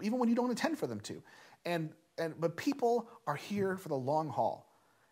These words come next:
And so I want to remind you again that, you know, that the, the pastors ahead of me, they planted seeds and they watered seeds, and I'm joining in in that planting and watering.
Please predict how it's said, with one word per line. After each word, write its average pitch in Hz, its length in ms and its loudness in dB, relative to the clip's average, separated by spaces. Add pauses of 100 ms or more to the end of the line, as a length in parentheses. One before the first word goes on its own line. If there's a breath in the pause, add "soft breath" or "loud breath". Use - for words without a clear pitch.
(220 soft breath)
And 139 160 -2
so 156 140 2
I - 40 6
want 208 100 4
to 165 40 2
remind 151 380 4
you 139 160 0
again 117 300 0 (300 loud breath)
that, 123 280 2 (140)
you 135 140 -4
know, 117 420 2
that 139 180 -6
the, 110 100 -12 (180)
the 147 100 -2
pastors 226 340 2
ahead 180 240 2
of 202 80 0
me, 240 240 0 (240 loud breath)
they 127 100 -2
planted 180 380 -2
seeds 214 460 -2
and 127 100 -2
they 113 80 0
watered 180 420 6
seeds, 208 340 -2
and 220 100 -4 (100)
I'm 202 220 4
joining 185 340 2
in 175 100 -2
in 160 60 0
that 139 160 2
planting 147 400 -4
and 135 140 -4
watering. 117 420 2